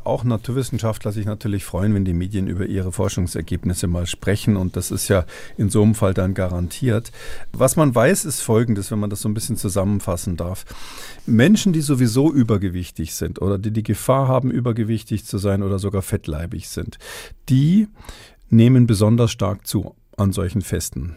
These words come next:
ob's Ostern oder Weihnachten ist. Und bei denen ist auch die Gefahr, dass es bleibt, am größten.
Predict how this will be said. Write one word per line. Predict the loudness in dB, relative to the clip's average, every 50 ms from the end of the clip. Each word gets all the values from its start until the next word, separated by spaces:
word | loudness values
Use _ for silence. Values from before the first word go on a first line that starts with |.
| -12 -6
ob's | -6 -6 -4 -2 0
Ostern | 2 2 2 2 0 0 0
oder | 0 0 -2 -2
Weihnachten | -2 -2 -2 -2 -4 -6 -8 -8 -8
ist. | -8 -6 -6 -6 -8 -10 -10 -14 -16 -16 -14 -14 -14 -16 -18 -8 4
Und | 8 8 10 10
bei | 10 8
denen | 10 10 8 10 10 8 8 6 6 4 0 -2 -2
ist | -2 2 4
auch | 4 4 4
die | 0 -2
Gefahr, | -2 -2 -2 0 -2 0 0 0 0
dass | 0 -2 -2
es | -4 -6 -6
bleibt, | -4 -4 -2 -2 -2 -4 -4 -6
am | -6 -4 -4 -4 -4
größten. | -6 -8 -8 -8 -8 -8 -8 -8 -8 -8